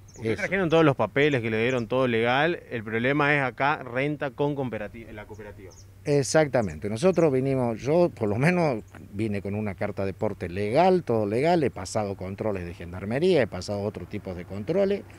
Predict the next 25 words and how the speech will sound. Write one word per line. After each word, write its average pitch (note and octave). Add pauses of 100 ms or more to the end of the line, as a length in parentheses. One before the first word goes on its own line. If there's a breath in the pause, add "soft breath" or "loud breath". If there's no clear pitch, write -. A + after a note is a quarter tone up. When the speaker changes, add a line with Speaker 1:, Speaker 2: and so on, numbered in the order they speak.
(340 loud breath)
Speaker 2:
sin G2
ningún G2+
problema. F3 (640 loud breath)
Eh, B2+
a C3
mí A3+
lo A3
que E3+
me E3
informaron, E3+ (180)
que B2+
unos D3+
días C#3+
antes D#3
de C3
que A#2
suceda C#3
esto, D#3
no C3
sé, A#2
un... A#2 (680 loud breath)
Eh, G2+
un G#2+
cambio, G#2+
digamos, G#2